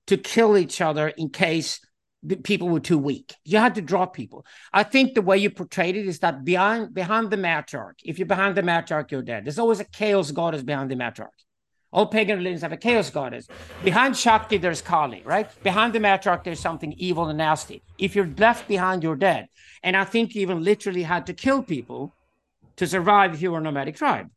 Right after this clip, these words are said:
I have no, no, I think absolutely this was the case.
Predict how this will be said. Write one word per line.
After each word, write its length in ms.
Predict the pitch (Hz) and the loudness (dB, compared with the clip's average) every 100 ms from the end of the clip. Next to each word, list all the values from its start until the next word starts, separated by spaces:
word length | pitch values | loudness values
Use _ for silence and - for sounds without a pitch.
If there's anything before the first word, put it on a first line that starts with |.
| _ | _
I 140 | 185 180 | 2 2
have 120 | 160 | 0
no, 720 | 165 180 196 240 233 233 226 | -2 0 4 6 6 4 2
no, 760 | 170 180 190 190 - 175 175 - - | -6 -2 -2 -2 -6 -12 -12 -12 -6
I 140 | 170 156 | -4 -2
think 260 | 160 135 _ _ _ _ | -6 -10 _ _ _ _
absolutely 640 | 190 214 - 214 190 185 180 | 0 0 -2 0 0 0 -4
this 200 | 151 147 | -4 -10
was 120 | 143 | -12
the 80 | 160 | -12
case. 300 | 143 - | -14 -14